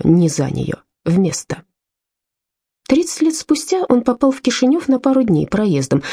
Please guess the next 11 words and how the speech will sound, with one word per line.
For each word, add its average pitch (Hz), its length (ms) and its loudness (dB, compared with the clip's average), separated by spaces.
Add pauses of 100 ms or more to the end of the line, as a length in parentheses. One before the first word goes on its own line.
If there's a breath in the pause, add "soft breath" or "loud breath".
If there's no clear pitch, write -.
(300 loud breath)
Другая 277 340 4
страна, 294 400 2
другой 196 320 0
город, 214 440 0
другой 170 340 2
язык. 175 400 -4 (160)
Колючая 285 480 0
ледяная 220 400 2
латиница 277 580 0
до 233 140 2
неузнаваемости 208 800 0